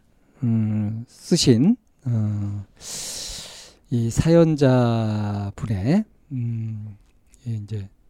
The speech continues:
문장을 쭉 읽어보니까요. 어, 뭐 그렇게 무신경하고, 어, 신경도 안 쓰고 자기중심적이고 뭐 그렇게 전혀 보이지가 않습니다. 그리고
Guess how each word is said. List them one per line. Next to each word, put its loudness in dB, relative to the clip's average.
문장을 2
쭉 -4
읽어보니까요. 0
어, -4
뭐 6
그렇게 2
무신경하고, 0
어, -6
신경도 -2
안 -6
쓰고 -8
자기중심적이고 -4
뭐 -4
그렇게 2
전혀 4
보이지가 0
않습니다. -4
그리고 2